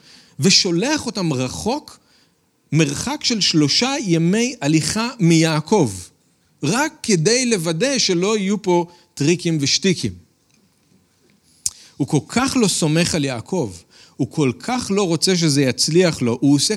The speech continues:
כל מה שהוא רק יכול כדי לקלקל לו, וכדי להפחית כמה שיותר מהסיכויים שלו שהצאן, אה, ילדו כאלה סוגים של כבשים ועיזים. יעקב, אבל תראו, לא אומר כלום.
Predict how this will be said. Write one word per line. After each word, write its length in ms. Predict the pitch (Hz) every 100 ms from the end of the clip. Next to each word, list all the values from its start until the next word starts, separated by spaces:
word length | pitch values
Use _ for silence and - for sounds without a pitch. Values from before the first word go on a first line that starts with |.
| -
כל 400 | - 208 233 247
מה 140 | 247
שהוא 260 | 185 160 127
רק 220 | 156 165
יכול 400 | 170 - 151 151 147
כדי 220 | 123 131
לקלקל 580 | 120 - 113 101 123 117
לו, 240 | 107 90 - _ _ _ _ _ _ _ _ _
וכדי 340 | 127 - 143 139
להפחית 680 | 120 - - - 277 -
כמה 400 | - 233 269 254
שיותר 460 | - 220 196 220 214
מהסיכויים 640 | 185 151 151 143 156 170
שלו 240 | - 127 110
שהצאן, 720 | 123 110 - 165 165 147 135
אה, 240 | 113 113
ילדו 540 | 143 131 120 120 147 147
כאלה 420 | 127 131 131 120
סוגים 400 | - 120 127 127
של 160 | 127 110 -
כבשים 400 | 120 117 131 120
ועיזים. 400 | 113 104 98 98 95 - - -
יעקב, 400 | 156 151 247 240
אבל 160 | 240 214
תראו, 260 | 233 220
לא 100 | 226
אומר 280 | 233 233 226
כלום. 320 | - 214 156